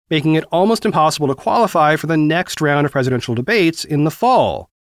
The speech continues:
The campaign also only raised just over one million dollars in the second quarter, about what he raised in the first forty-eight hours of his candidacy, and will likely run out of money completely in about a month,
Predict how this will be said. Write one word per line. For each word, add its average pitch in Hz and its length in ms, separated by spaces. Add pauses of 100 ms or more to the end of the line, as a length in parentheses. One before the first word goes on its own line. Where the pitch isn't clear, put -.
(240)
The 180 60
campaign 190 640
also 196 540
only 208 400
raised 170 420
just 170 240
over 160 320
one 165 480
million 165 420
dollars 160 540
in 127 140
the 139 80
second 120 320
quarter, 147 560 (100)
about 156 420
what 175 140
he 190 100
raised 127 460
in 139 140
the 139 80
first 170 560 (160)
forty-eight 165 680
hours 160 520
of 135 80
his 147 120
candidacy, 156 760 (200)
and 147 240
will 143 220
likely 196 480
run 143 260
out 147 140
of 139 140
money 196 400
completely 185 1120
in 170 80
about 175 240
a 139 60
month, 117 640